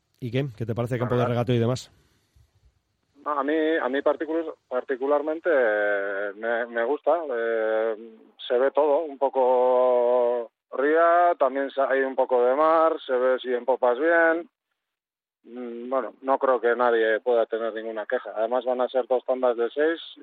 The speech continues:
Speaker 2: no creo que, pues eso, eso, pues eso, por lo menos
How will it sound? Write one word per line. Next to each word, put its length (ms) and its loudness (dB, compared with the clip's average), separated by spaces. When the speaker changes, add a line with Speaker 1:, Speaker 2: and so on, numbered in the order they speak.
Speaker 2:
no 200 -2
creo 320 0
que, 520 0
pues 140 -8
eso, 260 -2
eso, 1000 2
pues 180 -14
eso, 280 -14
por 120 -6
lo 80 0
menos 300 0